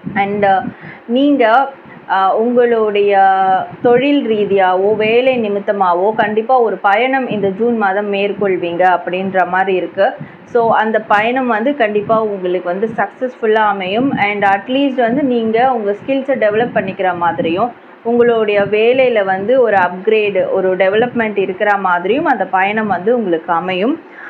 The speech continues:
So கண்டிப்பா உங்களுடைய வேலை நிமித்தமா, தொழில் நிமித்தமா ஒரு பயணம் மேற்கொள்ள வேண்டி இருக்கு அப்படின்னு உங்களுக்கு, இல்ல ஒரு அப்ரோச் வெளியே ஊர்லேருந்து வருது அப்படின்னா, even ஃபாரின்லேருந்து கூட அப்ரோச் வருதுன்னா, நீங்க தாராளமா அந்த பயணத்தை மேற்கொள்ளணும்.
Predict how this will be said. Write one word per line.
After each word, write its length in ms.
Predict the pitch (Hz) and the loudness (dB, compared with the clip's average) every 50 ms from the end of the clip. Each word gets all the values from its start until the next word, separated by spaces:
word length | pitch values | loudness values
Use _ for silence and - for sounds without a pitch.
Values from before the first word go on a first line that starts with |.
| - - - | -20 -20 -12
So 260 | - - 233 220 214 | -6 -2 -2 0 0
கண்டிப்பா 560 | - 247 254 262 294 277 294 294 294 294 285 | 0 0 0 0 0 2 2 2 4 4 2
உங்களுடைய 460 | 262 240 240 226 220 220 214 214 214 202 | 2 0 2 2 2 2 2 0 0 0
வேலை 500 | 214 214 220 240 262 262 262 247 233 220 | 2 2 2 4 4 2 2 2 0 -2
நிமித்தமா, 560 | 208 208 208 208 202 196 202 208 214 220 214 | -4 -2 -2 -2 -2 0 0 0 0 0 0
தொழில் 300 | 220 214 220 233 240 233 | 0 0 0 2 0 0
நிமித்தமா 400 | 226 220 202 208 196 190 202 208 | -2 -2 -2 -2 0 0 2 2
ஒரு 160 | 220 208 196 | 2 0 0
பயணம் 420 | 202 208 196 196 208 214 220 226 | 0 2 2 2 2 0 -2 -2
மேற்கொள்ள 400 | 220 214 214 214 214 226 214 202 | 0 -2 -2 -2 -2 -2 0 0
வேண்டி 340 | 196 185 190 190 190 190 190 | 0 -2 -2 -2 -2 0 0
இருக்கு 600 | 190 202 240 240 233 - - 233 226 226 220 208 - - - | 0 0 0 -2 -2 0 0 2 4 4 2 2 2 0 -2
அப்படின்னு 300 | 180 190 - 214 233 233 | -2 -2 -2 -2 -2 0
உங்களுக்கு, 500 | 226 214 202 196 190 185 180 - 196 202 | -2 -2 -2 -2 -4 -2 0 0 0 2
இல்ல 240 | 202 208 214 214 214 | 2 2 2 2 2
ஒரு 360 | 208 196 190 190 190 190 185 185 - - - - - | 2 0 0 0 0 -2 -2 -6 -12 -20 -20 -8 -2
அப்ரோச் 420 | 214 208 208 240 247 262 262 262 - | -2 0 2 4 4 4 2 2 0
வெளியே 320 | 226 214 226 247 262 262 | -2 0 2 2 4 4
ஊர்லேருந்து 440 | 247 240 233 214 214 214 214 220 226 214 | 4 4 4 2 0 0 0 0 0 2
வருது 420 | 202 196 202 226 220 226 226 208 | 2 2 2 2 2 2 2 0
அப்படின்னா, 400 | - - 196 196 190 185 175 175 190 247 294 - - - - - - - | 0 -2 -2 -2 -2 -2 0 0 0 0 -2 -4 -10 -20 -20 -18 -8 -2
even 260 | 247 247 254 254 240 240 | 0 0 0 0 0 2
ஃபாரின்லேருந்து 420 | 247 220 220 240 262 254 240 226 | 2 4 4 2 2 0 0 0
கூட 160 | 226 233 247 | 2 2 2
அப்ரோச் 360 | 226 208 - 220 233 233 233 240 | 0 0 0 -2 -2 -2 0 0
வருதுன்னா, 360 | 208 196 202 196 190 202 254 | 0 0 0 0 0 0 0
நீங்க 220 | 302 302 262 233 | 0 2 0 0
தாராளமா 680 | 214 196 208 208 208 214 226 247 254 247 233 214 196 220 | 2 2 4 4 4 4 4 4 4 2 2 0 0 0
அந்த 160 | 233 240 226 | 0 0 -2
பயணத்தை 540 | 208 - - 202 196 208 214 220 226 233 233 | -2 0 0 0 2 2 0 -2 -2 -2 -2
மேற்கொள்ளணும். 840 | 208 196 190 190 202 208 208 208 - 196 180 175 170 165 175 185 190 | -2 -2 -2 -2 -2 -2 -2 -2 -2 -2 0 -2 -2 -4 -4 -6 -6